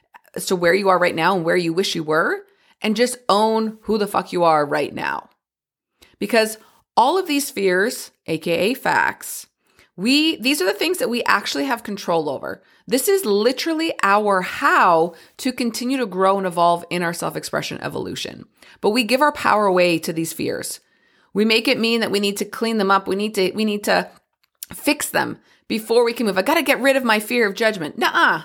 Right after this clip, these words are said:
You don't have to get rid of it. You have to look at it. You have to examine it. You have to see the truth of it. And you have to accept that, yes, you will be judged. You have to accept that, yes, you are not good enough yet for where you want to go, but that's okay.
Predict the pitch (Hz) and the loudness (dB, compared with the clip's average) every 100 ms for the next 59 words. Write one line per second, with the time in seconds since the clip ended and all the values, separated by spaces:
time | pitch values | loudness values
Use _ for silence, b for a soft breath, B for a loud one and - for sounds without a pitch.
0 | - 233 320 359 349 190 247 233 196 226 | -8 -2 -2 0 -2 2 2 2 0 -2
1 | 240 - 190 208 214 156 113 208 254 208 | -4 -2 0 0 0 0 0 -2 0 -2
2 | 180 190 196 160 151 202 247 - 190 180 | 0 0 2 -2 -2 -2 -2 -4 -4 -4
3 | - 254 226 - - - B B B B | -4 -6 -4 -6 -6 -10 B B B B
4 | 196 214 277 294 277 - 208 - - 254 | -4 0 2 0 -4 -4 -6 -4 0 2
5 | 208 - - 196 - 226 214 - - 180 | 2 -2 -2 -2 0 -2 -2 -4 -10 -6
6 | 240 233 247 233 220 - 202 143 - - | -4 0 0 0 -4 0 0 0 -6 -12
7 | - _ _ _ _ _ 220 285 294 262 | -12 _ _ _ _ _ -4 -4 0 -2
8 | 254 285 302 - 233 214 302 330 - 233 | 0 0 -2 -2 -6 0 0 0 -2 0
9 | 320 302 247 269 311 220 285 311 269 214 | 2 2 4 2 2 0 0 0 -2 -2
10 | 202 339 277 - - - 254 233 254 285 | 0 2 2 -2 -14 -4 -2 2 2 2
11 | 262 226 285 - 262 226 427 226 185 220 | 0 0 0 -2 -4 0 2 2 -2 -2
12 | 294 - 330 311 - 523 403 151 | -2 -2 -4 -4 -2 0 -2 -4